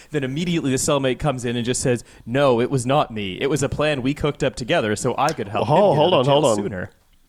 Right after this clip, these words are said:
Speaker 1: Oh,
Speaker 2: Timeline-wise, this is not correct. Uh, they,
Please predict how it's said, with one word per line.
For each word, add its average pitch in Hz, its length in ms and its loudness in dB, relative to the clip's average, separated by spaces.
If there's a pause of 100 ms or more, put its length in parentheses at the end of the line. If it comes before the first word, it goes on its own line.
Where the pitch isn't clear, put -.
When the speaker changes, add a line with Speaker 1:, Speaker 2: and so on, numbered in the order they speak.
Speaker 1:
Oh, - 100 -14
Speaker 2:
Timeline-wise, 147 1000 2
this 110 220 2
is 101 180 0
not 107 240 2
correct. 107 580 0 (320)
Uh, 95 320 4 (340)
they, 113 640 2